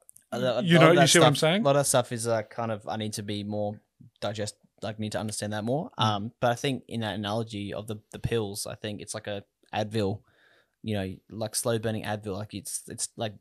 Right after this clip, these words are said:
Speaker 1: they've taken it and it's starting to like the
Speaker 2: That'll be the case for some
Speaker 1: the,
Speaker 2: people,
Speaker 1: the
Speaker 2: for
Speaker 1: capsule
Speaker 2: sure.
Speaker 1: gel, the gel capsule starting to like,
Speaker 2: Yeah,
Speaker 1: you know,
Speaker 2: slow release.
Speaker 1: Yeah, yeah, exactly. So it's
Speaker 2: <laughs>
Speaker 1: kinda like in getting into their, their bloodstream now.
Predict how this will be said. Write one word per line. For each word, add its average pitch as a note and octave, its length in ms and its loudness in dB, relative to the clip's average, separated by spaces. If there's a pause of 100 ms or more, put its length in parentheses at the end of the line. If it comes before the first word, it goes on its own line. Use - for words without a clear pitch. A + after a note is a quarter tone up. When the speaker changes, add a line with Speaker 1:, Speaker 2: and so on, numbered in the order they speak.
(140)
Speaker 1:
they've A2 180 -6
taken A#2+ 360 -2
it F#2 140 -6
and G#2 100 -6
it's - 140 -4
starting A2+ 440 0
to A2 220 -2
like G#2 300 -4
the A#2 80 -4
Speaker 2:
That'll D#3+ 240 0
be F3 80 0
the D#3+ 80 -2
case E3+ 240 -2
for E3 60 -10
some C#3+ 160 -8
Speaker 1:
the, B2 80 2
Speaker 2:
people, A2 100 -2
Speaker 1:
the A#2 60 -4
Speaker 2:
for - 60 -8
Speaker 1:
capsule B2+ 420 0
Speaker 2:
sure. A2+ 60 -4
Speaker 1:
gel, A2 320 0
the - 100 -14
gel A2+ 180 -2
capsule G#2+ 360 -4
starting G#2 340 -2
to G#2+ 80 -8
like, G2 240 -6
Speaker 2:
Yeah, C#3+ 80 -12
Speaker 1:
you A#2 80 -6
know, G2+ 100 -2
Speaker 2:
slow D#3+ 140 4
release. D3 480 -6 (240)
Speaker 1:
Yeah, A#2+ 320 -2
yeah, A#2+ 180 0
exactly. G#2 480 -4
So - 160 0
it's - 160 4
Speaker 2:
<laughs> A3 100 6
Speaker 1:
kinda B2 220 4
like A2+ 320 -4
in B2+ 160 -2
getting A#2+ 240 -2
into A2 180 -4
their, G#2 220 -4
their G#2 180 -6
bloodstream A2 480 -4
now. F#2+ 220 -8